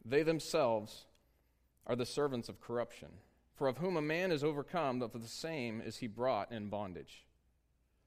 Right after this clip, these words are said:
For if after they have escaped the pollutions of the world, through the knowledge of the Lord and Savior Jesus Christ, they are again entangled therein and overcome, the latter end is worse with them than the beginning. For it had been better for them, for it had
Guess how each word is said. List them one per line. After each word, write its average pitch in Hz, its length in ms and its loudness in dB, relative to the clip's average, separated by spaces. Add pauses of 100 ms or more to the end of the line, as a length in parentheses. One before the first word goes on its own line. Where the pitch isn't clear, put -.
(120)
For 143 160 4
if 139 100 0
after 151 360 2
they 135 120 4
have 131 120 2
escaped 151 460 -2
the 160 80 -2
pollutions 131 460 -2
of 117 100 -4
the 117 60 -2
world, 85 380 -6 (520)
through 135 120 0
the 120 80 2
knowledge 143 420 4
of 131 60 -2
the 127 80 2
Lord 117 200 2
and 107 80 -4
Savior 110 300 -2
Jesus 104 340 -6
Christ, 104 320 -4
they 117 100 0
are 113 100 2
again 135 280 0
entangled 143 580 -2
therein 92 440 -4 (260)
and 117 100 0
overcome, 123 520 0 (180)
the 113 80 0
latter 147 340 4
end 127 260 2
is 104 120 -2
worse 156 540 0 (140)
with 113 200 -6
them 98 300 -4 (500)
than 117 180 2
the 117 60 0
beginning. 101 460 -4 (300)
For 131 120 0
it 131 60 0
had 147 120 4
been 131 160 0
better 165 300 6
for 120 160 -4
them, 92 320 -6 (1040)
for 113 120 -4
it 113 40 -2
had 107 140 -6